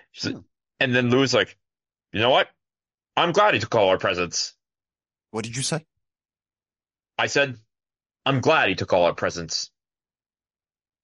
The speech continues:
Speaker 1: Because
Speaker 2: Oh, so you're glad that he destroyed, no, no, no, pulverized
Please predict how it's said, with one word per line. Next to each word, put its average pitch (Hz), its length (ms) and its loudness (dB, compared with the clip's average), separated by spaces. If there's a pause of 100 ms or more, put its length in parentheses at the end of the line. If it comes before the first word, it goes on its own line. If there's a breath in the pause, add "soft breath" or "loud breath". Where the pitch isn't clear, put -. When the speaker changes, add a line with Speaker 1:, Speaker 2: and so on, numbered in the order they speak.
(320)
Speaker 1:
Because 123 340 0
Speaker 2:
Oh, 156 60 4
so - 140 0
you're 165 120 2
glad 156 240 -2 (160)
that 160 240 2
he 156 160 0
destroyed, 139 680 2
no, 147 120 0
no, 151 80 -4
no, 135 120 -6
pulverized 127 1000 -4